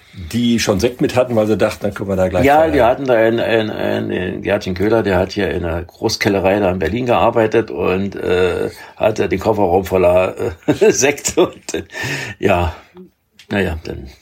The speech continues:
Speaker 2: haben wir trotzdem getrunken und der Gegner hat auch eine Kiste gekriegt, ja.
Speaker 1: Kurz danach bist du nach Velten gegangen. Wie kam's dazu?
Speaker 2: Ja, na, erstmal hab ich ja dann, na, das war,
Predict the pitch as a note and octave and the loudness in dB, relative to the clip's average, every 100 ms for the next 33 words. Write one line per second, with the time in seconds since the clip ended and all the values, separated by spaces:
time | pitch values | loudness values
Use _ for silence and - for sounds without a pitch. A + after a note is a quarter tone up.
0 | _ - - A2 B2+ - - D#2+ - D2 | _ -8 0 0 2 0 0 -2 -4 -8
1 | C#2+ F2 F2 E2+ D#2+ D2+ E2 E2 E2 D#2+ | -8 -4 -2 0 -2 -2 -6 -8 -10 -10
2 | D#2 - - - - - - - _ - | -8 -8 -8 -10 -12 -10 -12 -12 _ -8
3 | - F#3+ G3 D3+ F3 G3+ - F#3+ - - | -4 -2 0 0 0 0 0 -2 0 0
4 | C4+ C4 G#2+ F2+ E2+ - - - _ _ | 0 0 -2 -2 -4 -8 -14 -20 _ _
5 | _ _ _ _ _ _ _ D#3 - F3+ | _ _ _ _ _ _ _ -10 -6 -6
6 | - F#2 - G2 - - _ _ _ _ | -8 -12 -12 -14 -14 -20 _ _ _ _
7 | _ - G2 F#2+ A2 G2 G2 G2+ - A2+ | _ -4 0 2 2 2 0 -2 -4 -4
8 | A2 A#2 A2 G#2+ A2 - - - _ _ | -2 -2 -2 -2 -6 -12 -20 -20 _ _
9 | _ _ G#2+ A#2 - F#2+ G#2+ G2+ | _ _ 0 0 2 2 2 2